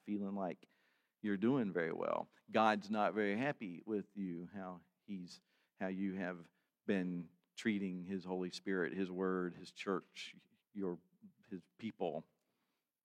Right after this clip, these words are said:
And I fill in the blank, says you're hopefully are praying prayers of confession of sin to our Father, followed up by, um, preaching the gospel to ourselves, where we recognize the fact that,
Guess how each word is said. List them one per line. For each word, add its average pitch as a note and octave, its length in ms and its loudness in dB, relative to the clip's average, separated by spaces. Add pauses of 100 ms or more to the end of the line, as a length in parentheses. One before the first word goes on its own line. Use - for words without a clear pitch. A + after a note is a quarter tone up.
(320)
And G#2+ 120 -4
I E2 60 -4
fill A#2+ 180 0
in G#2+ 60 2
the G2+ 60 0
blank, A2 380 4
says G2+ 220 4
you're G2 160 2
hopefully G#2+ 420 8
are G2 100 8
praying G#2 340 2
prayers G#2+ 380 4
of F2+ 180 -2
confession G#2+ 440 4
of G2 120 -10
sin A2+ 400 0
to G2+ 80 -6
our - 180 -4
Father, A2 400 12 (420)
followed A2 360 10
up A#2 280 12 (140)
by, G2 360 4 (340)
um, G2 160 -2
preaching A#2+ 340 2
the G#2 60 0
gospel A#2+ 460 10
to G#2+ 140 -4
ourselves, G2 540 4
where G#2+ 80 2
we G#2 160 4
recognize G#2 640 2
the G2 120 -6
fact G2+ 340 -2 (100)
that, F#2 240 -4